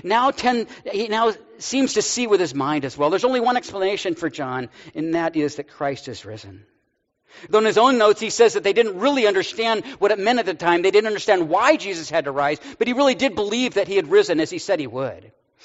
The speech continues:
He believed, he saw, and he believed. This empty tomb was now pointing to the risen Jesus. And so we ask ourselves again here on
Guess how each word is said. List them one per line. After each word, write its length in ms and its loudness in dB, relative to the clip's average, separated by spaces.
He 140 -6
believed, 500 -4
he 80 -6
saw, 340 2
and 80 2
he 80 0
believed. 420 -6
This 140 -6
empty 240 -2
tomb 260 2
was 160 -4
now 300 0
pointing 420 -4
to 100 -6
the 80 -4
risen 280 -4
Jesus. 720 -12
And 100 -2
so 80 0
we 240 0
ask 220 -2
ourselves 440 0
again 320 0
here 160 4
on 140 6